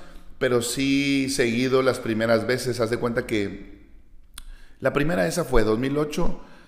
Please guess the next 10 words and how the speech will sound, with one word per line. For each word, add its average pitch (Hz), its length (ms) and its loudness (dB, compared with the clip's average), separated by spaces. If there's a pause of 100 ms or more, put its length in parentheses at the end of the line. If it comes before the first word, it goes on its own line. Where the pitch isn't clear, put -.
(120)
gané 117 240 0
un 123 80 -2
segundo 127 500 -2
lugar 110 320 0
de 120 120 0
una 120 160 -2
categoría 110 320 0
de 110 60 -6
principiantes. 127 640 -6
Después, 143 560 2